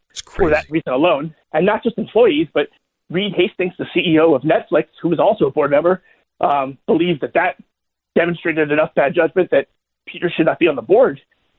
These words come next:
Speaker 2: Um, and so Palmer realized, "Oh, I should probably not be vocal about my support." <laughs> And, and that was probably wise, 'cause when it was revealed that he was a Trump supporter, um,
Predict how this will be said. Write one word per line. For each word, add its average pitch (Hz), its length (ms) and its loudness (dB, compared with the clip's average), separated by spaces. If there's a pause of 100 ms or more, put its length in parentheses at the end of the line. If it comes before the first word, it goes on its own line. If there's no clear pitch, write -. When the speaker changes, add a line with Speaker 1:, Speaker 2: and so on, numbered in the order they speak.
Speaker 2:
Um, 151 340 -2
and 175 160 -6
so 156 120 0
Palmer 160 340 -4
realized, 147 380 0 (420)
"Oh, 170 260 2
I - 160 -6
should 139 160 -14 (100)
probably 180 280 2
not 170 200 -2
be 160 200 -6
vocal 151 460 -2 (100)
about 170 220 0
my 190 160 -4
support." - 420 0
<laughs> - 60 -6 (460)
And, 185 200 -2
and 190 120 2
that 202 80 4
was 202 140 0
probably 233 220 2
wise, 208 340 0 (100)
'cause - 140 -8 (480)
when 156 160 2
it 151 100 -4
was 190 220 2
revealed 147 280 0
that 135 80 2
he 139 40 0
was 131 80 -8
a 139 60 -2
Trump 127 280 -8
supporter, 185 380 0 (340)
um, - 380 -2